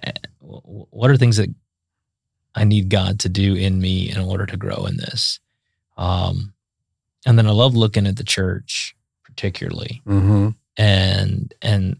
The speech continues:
Speaker 1: asking questions like, "What is it that we have to do as leaders and as the church so that this whole church grows in gospel culture?" And, uh, those are fun questions.
Speaker 2: And I think, uh,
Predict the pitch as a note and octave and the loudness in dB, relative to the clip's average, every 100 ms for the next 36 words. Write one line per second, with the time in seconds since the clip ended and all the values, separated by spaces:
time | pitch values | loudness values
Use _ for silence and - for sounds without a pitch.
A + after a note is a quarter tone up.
0 | - G2+ A#2+ C3 - G2+ F#2 - G#2+ - | -6 0 2 2 0 0 0 0 -2 -2
1 | F#2 G2 G2 F#2+ G2 G#2+ B2+ G#2 G2+ - | -4 -4 -6 -12 -6 0 2 2 0 0
2 | - G#2 G2+ G2+ - - G2 - G2 F#2+ | -4 -2 0 0 -2 -4 -4 -4 -6 -4
3 | G2+ G2+ G2 G2 F#2+ F#2+ G2 G2 G#2 A2 | -4 -2 -2 -2 -2 -2 -2 -2 -4 -4
4 | - G2 F#2 - - G2+ F#2+ F#2+ F#2+ F#2+ | 0 2 0 -2 -2 0 0 0 0 -2
5 | - _ _ _ _ _ - G2+ G#2 F2+ | -8 _ _ _ _ _ -12 -2 0 0
6 | - - C#3+ C3 - G2+ G2 F#2+ G2 G2 | -2 2 2 2 0 0 0 -2 -2 -2
7 | F#2+ - - - - - - - _ _ | -4 -8 -8 -14 -16 -12 -12 -12 _ _
8 | _ _ _ _ - A2 G2+ G2 G2 F#2+ | _ _ _ _ -2 2 4 4 2 0
9 | F#2+ - - G#2 F#2+ F2+ A#2 C#3+ C3 A#2 | -2 -6 -6 -4 -2 2 4 4 4 2
10 | A#2 G#2+ F#2+ - F2+ - - _ _ _ | 4 2 0 -2 -6 -8 -10 _ _ _
11 | _ _ - A#2+ A#2+ G#2+ A#2 A2+ - - | _ _ 0 4 4 6 4 4 0 0
12 | G2 F2+ F2 | 2 0 -4